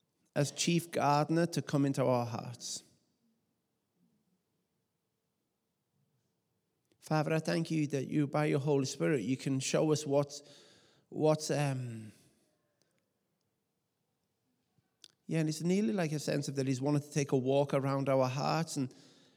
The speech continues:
and I just wonder if, um, I just wonder if Holy Spirit just wants for you to be encouraged. Yeah, just be encouraged. Like when he,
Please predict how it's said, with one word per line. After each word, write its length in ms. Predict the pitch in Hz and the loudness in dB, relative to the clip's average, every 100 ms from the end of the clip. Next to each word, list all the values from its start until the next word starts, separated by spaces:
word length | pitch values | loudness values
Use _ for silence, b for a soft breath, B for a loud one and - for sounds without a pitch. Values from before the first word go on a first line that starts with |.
| - | -4
and 120 | 151 | 0
I 60 | 156 | 2
just 280 | 202 208 | 2 2
wonder 320 | 170 185 180 170 | 2 2 2 2
if, 400 | - 151 147 147 | 0 0 -2 -4
um, 500 | 139 127 123 120 135 b b b b b | -4 -4 -4 -6 -10 b b b b b
I 40 | |
just 140 | - 269 | -12 -4
wonder 180 | 226 | 0
if 60 | 185 | 2
Holy 300 | 170 180 180 | 4 4 4
Spirit 380 | 165 - 180 160 | 0 0 2 2
just 220 | 165 151 | 0 0
wants 260 | 151 147 - | 0 0 -4
for 180 | - 156 | -4 0
you 140 | 151 | 0
to 120 | 147 | 0
be 180 | 139 143 | 2 2
encouraged. 840 | 143 - 175 185 156 151 - - - _ _ _ _ _ _ _ _ _ _ _ _ _ _ 415 415 _ _ _ _ _ 466 453 453 453 _ _ _ _ _ _ _ 427 427 440 427 440 _ _ _ _ _ _ _ - | 2 0 0 0 -2 -4 -10 -12 -16 _ _ _ _ _ _ _ _ _ _ _ _ _ _ _ _ _ _ _ _ _ _ _ _ _ _ _ _ _ _ _ _ _ _ _ _ _ _ _ _ _ _ _ _ -6
Yeah, 240 | 165 151 | -2 -2
just 240 | 151 190 - | -2 -4 0
be 160 | 196 | 0
encouraged. 520 | 185 180 208 - 180 | 2 0 -2 0 0
Like 220 | 151 165 156 | 0 -4 -2
when 140 | 165 | 2
he, 240 | 180 165 | 2 0